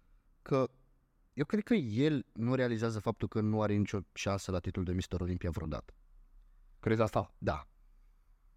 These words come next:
Speaker 2: Bazat pe structură.
Speaker 1: Da, bazat
Speaker 2: Pentru
Speaker 1: pe
Speaker 2: că e
Speaker 1: cum arată,
Speaker 2: limitativă, practic.
Speaker 1: bazat pe cât a evoluat în ultimii, în ultimii ani, bazat pe de unde a venit, bazat pe unde s-a clasat, bazat pe cum arată, bazat,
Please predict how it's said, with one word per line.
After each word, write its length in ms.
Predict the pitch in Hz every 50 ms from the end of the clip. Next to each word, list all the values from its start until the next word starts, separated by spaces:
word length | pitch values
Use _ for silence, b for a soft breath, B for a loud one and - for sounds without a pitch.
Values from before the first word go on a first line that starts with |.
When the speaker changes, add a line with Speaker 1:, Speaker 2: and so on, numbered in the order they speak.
| _ _ -
Speaker 2:
Bazat 280 | - 101 107 107 110
pe 60 | 101 107
structură. 460 | 104 113 120 110 - 110 69 - - - - _ _ _ _ - _ _ _ _ _
Speaker 1:
Da, 320 | - - 120 110 98 - -
bazat 240 | - 131 131 135 143
Speaker 2:
Pentru 180 | 151 170 170 220
Speaker 1:
pe 60 | 214
Speaker 2:
că 60 | 175
e 20 | 170
Speaker 1:
cum 80 | 135
arată, 260 | 123 123 143 147 -
Speaker 2:
limitativă, 200 | 117 104 95 95
practic. 240 | 85 90 90 85 92
Speaker 1:
bazat 360 | 90 143 143 139 143 160 151 -
pe 200 | - 151 147 117 - _ _ _ _ _ _
cât 200 | - 135 147 -
a 80 | 160
evoluat 420 | 151 147 135 139 143 143 135 127 -
în 80 | 127
ultimii, 360 | 123 120 117 - 113 110 113 110
în 360 | 107 104 - 92 85 107 107
ultimii 360 | 107 107 101 - 101 101 95
ani, 200 | 95 95 95 95
bazat 340 | 90 90 95 92 107 104 -
pe 140 | - - 95
de 140 | 85 82 90
unde 240 | 95 120 135 135
a 60 | 131 123
venit, 340 | 117 120 110 110 110 104
bazat 320 | 98 98 98 95 104 98 92
pe 100 | - 92
unde 260 | 82 90 117 139 135
s-a 160 | 123 - 123
clasat, 520 | 110 - 117 110 - - 104 104 101 - -
bazat 340 | 95 101 98 98 107 101 -
pe 80 | -
cum 240 | 95 - - 101 98
arată, 360 | 92 90 98 113 120 - -
bazat, 300 | 98 90 101 101 110 -